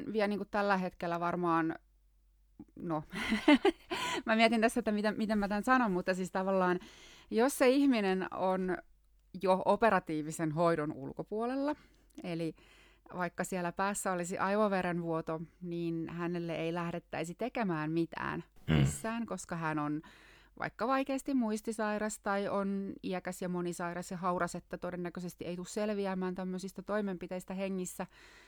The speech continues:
Speaker 1: niin neurokirurgithan sanoo heti, että ei tehdä mitään.
Speaker 2: Kyllä.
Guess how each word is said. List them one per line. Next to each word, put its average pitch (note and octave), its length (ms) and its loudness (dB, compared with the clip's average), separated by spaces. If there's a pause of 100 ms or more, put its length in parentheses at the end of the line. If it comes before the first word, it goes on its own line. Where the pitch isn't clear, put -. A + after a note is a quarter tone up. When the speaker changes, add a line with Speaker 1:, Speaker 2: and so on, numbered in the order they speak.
(120)
Speaker 1:
niin F3+ 120 -2
neurokirurgithan F#3 720 -2
sanoo G3 260 -4
heti, G#3 220 -4
että G3+ 180 -6
ei G#3+ 180 -4
tehdä G3 260 -2
mitään. C#3+ 400 -6 (280)
Speaker 2:
Kyllä. C#2 240 0